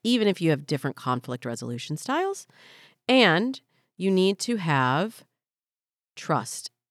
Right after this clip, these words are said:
and mutual respect. But that's something that takes a long time to figure out. You're not gonna go on one date and be like, "Can I trust this person?" And if you are doing that, please stop because you don't know enough in one <laughs> date to be able to trust someone.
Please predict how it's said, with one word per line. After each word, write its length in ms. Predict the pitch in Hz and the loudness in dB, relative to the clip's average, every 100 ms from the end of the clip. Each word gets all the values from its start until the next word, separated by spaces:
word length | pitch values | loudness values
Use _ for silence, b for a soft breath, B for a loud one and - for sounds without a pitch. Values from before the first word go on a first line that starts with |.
| - | -4
and 340 | 151 147 143 - | -2 -2 -4 -8
mutual 420 | 160 151 151 151 131 | -4 -2 0 -2 -4
respect. 580 | 131 - 117 - - - b b b | -4 -4 -6 -8 -18 -18 b b b
But 180 | 165 - | -8 2
that's 320 | 170 160 294 | 6 6 4
something 380 | - 190 185 185 | 0 0 0 -2
that 160 | 151 - | -2 -2
takes 260 | 160 156 | -4 -4
a 60 | 160 | -4
long 280 | 143 127 139 | -2 -2 -4
time 280 | - 160 147 | -4 -2 -2
to 80 | |
figure 440 | 131 - 143 151 - | -8 -4 -4 -4 -2
out. 380 | 180 220 156 - | 4 6 4 0
You're 120 | 165 175 | 0 2
not 240 | 170 - | 4 4
gonna 140 | 185 | 0
go 160 | 165 160 | 2 2
on 220 | 156 151 | 2 2
one 200 | 147 147 | 0 0
date 260 | 151 143 - | 0 -2 -2
and 140 | 147 | -6
be 140 | 139 143 | -4 -2
like, 360 | 131 123 120 _ _ - _ | -2 -4 -8 _ _ -20 _
"Can 120 | - | -10
I 40 | 349 | -8
trust 280 | - 180 - | -4 -4 -2
this 140 | 262 | -6
person?" 520 | - 294 302 302 302 - | -4 -4 -2 -4 -4 0
And 220 | 202 190 - 165 185 _ | 0 0 -4 -14 -18 _
if 160 | 202 220 | 0 2
you 120 | 262 | 2
are 100 | 240 | 4
doing 280 | 165 170 196 | 2 2 2
that, 280 | 226 247 | 2 0
please 220 | - 226 208 | 0 -4 0
stop 380 | 185 117 76 - | 2 2 0 -4
because 380 | 170 180 151 - | -2 -2 -4 -6
you 160 | 175 | -2
don't 260 | 175 180 - | 2 0 2
know 320 | 175 170 160 | 0 2 0
enough 460 | - 156 147 117 - | 0 2 2 0 -6
in 160 | 180 165 | -4 -2
one 180 | 156 208 | 0 4
<laughs> 100 | 196 | 6
date 200 | 175 208 370 440 285 | 6 2 0 -2 0
to 140 | - | 0
be 200 | 214 226 - | 2 2 2
able 220 | 175 165 | 0 0
to 100 | 160 | -2
trust 260 | 151 131 127 | -2 -6 -6
someone. 280 | 113 - | -8 -12